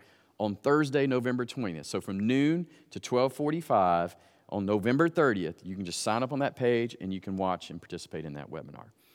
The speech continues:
Now, I truly hope that, that this becomes a very helpful resource that helps you accomplish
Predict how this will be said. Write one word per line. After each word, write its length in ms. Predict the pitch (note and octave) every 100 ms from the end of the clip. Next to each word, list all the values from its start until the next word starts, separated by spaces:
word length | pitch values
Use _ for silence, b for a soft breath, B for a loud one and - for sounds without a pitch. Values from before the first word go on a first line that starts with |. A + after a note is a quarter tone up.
| b _
Now, 100 | G2+
I 80 | A2
truly 320 | A2+ F#3+ F#3
hope 380 | D3+ B2 A2+ - b b b
that, 160 | - E2 -
that 220 | A2 F#2+
this 340 | A#2+ C#3+ A2+ -
becomes 300 | A2 A#2 G#2
a 60 |
very 260 | F2+ A2 A#2+
helpful 320 | A#2 A2 A#2+
resource 520 | C#3 F3 - C#2+ -
that 120 | -
helps 220 | F2+ A2+ C3+
you 80 |
accomplish 720 | D3+ - D#3+ C#3+ C#3+ D#3 -